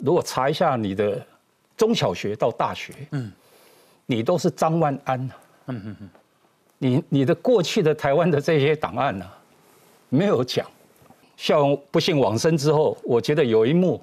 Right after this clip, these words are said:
Speaker 1: 这一幕如果把它调出画面，也很震撼。
Speaker 2: 嗯。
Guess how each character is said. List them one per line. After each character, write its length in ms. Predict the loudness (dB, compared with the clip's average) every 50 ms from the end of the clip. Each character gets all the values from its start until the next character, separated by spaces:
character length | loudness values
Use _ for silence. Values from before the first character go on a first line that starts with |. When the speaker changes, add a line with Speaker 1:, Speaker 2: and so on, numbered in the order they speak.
| -10 -20 _ _ _ -2
Speaker 1:
这 140 | 0 2
一 80 | 4 4
幕 120 | 4 2 2
如 100 | 2 0
果 60 | 0
把 120 | 0 0 0
它 80 | 0
调 200 | 0 0 0 0
出 180 | 2 2 0 0
画 200 | 2 2 2 2
面， 220 | 2 0 -2 -4 -6 -8 -4
也 140 | -2 0 0
很 120 | 0 -2
震 200 | -2 -2 -2 0
撼。 240 | 0 -2 -4 -4 -8 _ _ -16
Speaker 2:
嗯。 120 | -14 -14